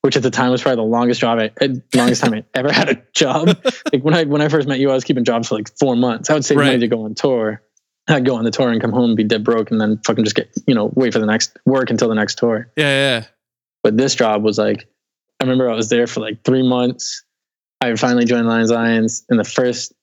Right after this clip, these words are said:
Speaker 1: the first shit I had lined up with <laughs> Lions Lions was, like, literally, I think it was, like, ten or twelve weeks of touring straight. Like, we just were not gonna see
Speaker 2: Holy
Speaker 1: Massachusetts
Speaker 2: shit.
Speaker 1: after we left Massachusetts. And so I, I went to my boss and I was like, I was like, "Yo, uh,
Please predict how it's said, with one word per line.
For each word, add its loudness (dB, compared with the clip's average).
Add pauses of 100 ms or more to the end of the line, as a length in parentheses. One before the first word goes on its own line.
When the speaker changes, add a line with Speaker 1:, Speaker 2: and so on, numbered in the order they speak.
(160)
Speaker 1:
the 0
first 0
shit 2
I 0
had 2
lined 2
up 2
with 2
<laughs> 4
Lions 2
Lions 0
was, 0
like, -2
literally, 2 (160)
I 0
think 2
it 2
was, 0
like, -2 (320)
ten 2
or 2
twelve 0
weeks 0
of 0
touring 0
straight. 0
Like, 0
we 4
just -2
were 2
not 2
gonna 2
see 0
Speaker 2:
Holy 4
Speaker 1:
Massachusetts 0
Speaker 2:
shit. -6
Speaker 1:
after 0
we 2
left -2
Massachusetts. -4 (640)
And 0
so 2
I, -4
I 2
went 2
to 0
my 2
boss 0
and -4
I -4
was -2
like, 0
I -20 (580)
was 0
like, 0
"Yo, 0
uh, -2